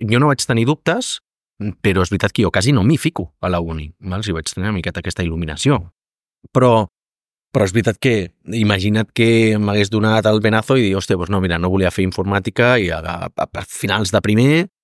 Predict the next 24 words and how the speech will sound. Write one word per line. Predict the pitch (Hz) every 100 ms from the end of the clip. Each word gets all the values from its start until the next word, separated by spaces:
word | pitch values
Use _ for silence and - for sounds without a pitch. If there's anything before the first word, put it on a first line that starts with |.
| _ _
em | 95
vaig | 117 147 156 104
i |
em | 87
foto | 95 92 101
a | 95
estudiar, | - 90 95
doncs, | 90 76
jo | 82 80 -
què | -
sé, | -
saps? | - - -
Una | 92 80
altra, | 76 - -
alguna | 87 85 78
altra | -
carrera | 87 82 78 - _ _ _
que, | - 92
que | 92
m'interessés | 92 - 82 80 -
més. | 76 - _ _ _ _ _
No | 113 135
ho | -
sé. | 113